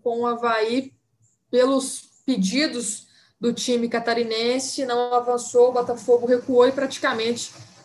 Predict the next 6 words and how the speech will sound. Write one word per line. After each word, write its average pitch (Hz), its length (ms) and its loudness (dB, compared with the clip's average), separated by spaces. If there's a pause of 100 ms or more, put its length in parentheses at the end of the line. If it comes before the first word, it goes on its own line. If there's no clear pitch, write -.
(360)
é, 214 680 2
não 269 220 6
vai 254 200 6
acontecer 262 540 2
mais 226 380 -2
realmente 214 580 -4